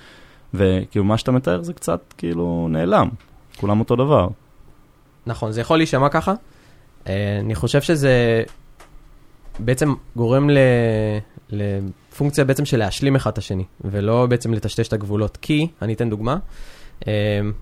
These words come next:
Speaker 2: כמה פעמים, אה, קרה לכם שאתם מכ-, בעצם שאתם מכירים, שהגיעה איזושהי דרישה מהמנהל מוצר, הגיע לעיצוב, ואז הגיע לפיתוח, ואז בפיתוח באו ואמרו, "רגע, יש פה בעיה, הדבר הזה ייקח הרבה יותר זמן ממה שחשבנו,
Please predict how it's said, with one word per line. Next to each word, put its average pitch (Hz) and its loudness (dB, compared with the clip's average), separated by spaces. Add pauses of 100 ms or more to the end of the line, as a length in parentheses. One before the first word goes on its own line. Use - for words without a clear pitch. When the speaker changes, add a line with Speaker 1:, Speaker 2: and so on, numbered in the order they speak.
(160)
Speaker 2:
כמה 151 4
פעמים, 131 2
אה, 117 2
קרה 117 0
לכם 127 0
שאתם 107 -6
מכ-, 101 -8 (100)
בעצם 110 -6
שאתם 101 -6
מכירים, 165 2
שהגיעה 113 2
איזושהי 120 0
דרישה 117 0
מהמנהל 110 0
מוצר, 160 4 (680)
הגיע 123 2
לעיצוב, 143 0
ואז 117 0
הגיע 117 0
לפיתוח, 165 0
ואז 131 2
בפיתוח 127 -2
באו 127 6
ואמרו, 113 2
"רגע, 101 2 (680)
יש 127 -2
פה 127 0
בעיה, 107 2
הדבר 104 0
הזה 113 0
ייקח 113 0 (100)
הרבה 131 0
יותר 131 4
זמן 110 -2
ממה 104 -2
שחשבנו, 123 0